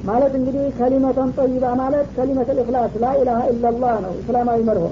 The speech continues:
ይህቺ ላኢላሃ ኢለላህ ሰዎች እንደ ቀላል ነገር ቢያዋትም በእኔ ዘንዳ ግን እንደ አንድ ጠቃሚ ዛፍ ትልቅ አትክልት ነች ነው የሚለው። እና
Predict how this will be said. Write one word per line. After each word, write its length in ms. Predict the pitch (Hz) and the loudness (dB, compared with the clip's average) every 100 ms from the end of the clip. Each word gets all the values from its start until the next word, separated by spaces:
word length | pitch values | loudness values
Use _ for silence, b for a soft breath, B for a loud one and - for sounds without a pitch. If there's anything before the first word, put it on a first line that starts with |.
| - - - - - - - | -6 -12 -14 -14 -14 -14 -2
ይህቺ 280 | 208 285 - 285 | 0 2 2 2
ላኢላሃ 380 | 277 277 269 269 | 2 2 2 2
ኢለላህ 440 | 247 247 254 277 285 | 0 0 0 0 0
ሰዎች 320 | - 269 285 294 311 | 0 2 2 0 -2
እንደ 160 | 254 262 | 0 0
ቀላል 340 | 277 262 269 254 | 0 0 0 0
ነገር 260 | 247 262 254 | 2 2 2
ቢያዋትም 540 | 254 254 240 226 254 392 - - - - - | 2 4 2 2 0 -2 -8 -14 -14 -14 -2
በእኔ 240 | 220 262 285 | 2 4 4
ዘንዳ 300 | 285 269 262 254 | 2 2 2 0
ግን 200 | 247 285 | 0 0
እንደ 220 | 294 254 285 | 2 2 0
አንድ 200 | 285 269 277 | 0 -2 -2
ጠቃሚ 440 | 294 - 269 262 254 240 | -4 -4 -2 2 2 2
ዛፍ 300 | 262 262 - | 0 0 -2
ትልቅ 340 | 233 269 277 269 | -2 -2 -2 -2
አትክልት 400 | 262 240 240 240 | -4 0 0 2
ነች 240 | 233 226 - 233 | 0 0 0 2
ነው 140 | 208 | 2
የሚለው። 280 | 180 170 - - - - - - - | 0 -4 -8 -12 -14 -14 -14 -14 -8
እና 140 | 196 | 0